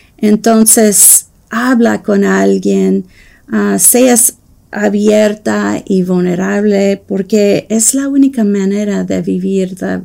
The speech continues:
la vida cristiana. Y si estás escondiéndote, sal, sal de tu, tu lugar <laughs> donde estás escondida. Um,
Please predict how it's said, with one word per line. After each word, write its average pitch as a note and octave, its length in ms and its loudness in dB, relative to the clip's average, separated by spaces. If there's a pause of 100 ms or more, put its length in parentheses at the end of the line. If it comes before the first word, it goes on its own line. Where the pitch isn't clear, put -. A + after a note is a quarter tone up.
(100)
la F#3+ 180 -4
vida F#3 320 -4
cristiana. F3+ 880 -6 (720)
Y F#3+ 640 4 (1080)
si G#3+ 260 2
estás A3 520 -2
escondiéndote, A3 1500 0 (680)
sal, F#3+ 720 -2
sal A3+ 380 2
de A3 440 2
tu, F3+ 760 0
tu G3+ 160 0
lugar F#3+ 560 2
<laughs> - 0 -
donde F#3 280 4
estás F#3+ 400 -4
escondida. F3+ 840 -2 (640)
Um, F#3 520 -2